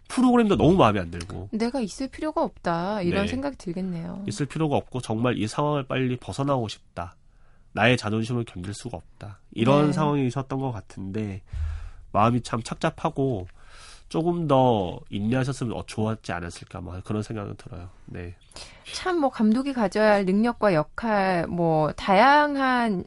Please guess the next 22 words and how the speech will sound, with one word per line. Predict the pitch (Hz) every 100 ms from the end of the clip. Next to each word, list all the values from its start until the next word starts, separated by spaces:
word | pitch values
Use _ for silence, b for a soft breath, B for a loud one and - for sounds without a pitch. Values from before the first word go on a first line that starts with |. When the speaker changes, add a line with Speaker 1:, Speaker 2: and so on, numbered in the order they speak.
| -
Speaker 2:
여러모로 | 196 220 320 277 202 180 202 185
다양한 | 185 180 214
면에서 | 202 165 170 170 160 165 165
존재할 | - 180 208 269
겁니다. | 294 262 196 156
어떤 | - 339
요소가 | 339 302 262
가장 | 214 170 175 175
중요하다고 | - 185 190 175 170
생각하세요? | 202 214 - 175 180 220 - B B B B B B B _ _ _ - - - - -
Speaker 1:
제가 | - 135 135
간단하게 | 113 117 147 143
신체 | 135 233 269
기관으로 | - 107 139 139 101 82
말씀을 | 82 - 87 82
드릴게요. | - 85 - - 90 - -
Speaker 2:
네. | 190 185 175 170
Speaker 1:
저는 | - 113 123
감독이 | 110 107 107 127 131 131 120 123
가져야 | - 92 110 104
되는 | 107 104 104 98
요소들은 | 90 87 107 98 95 101 85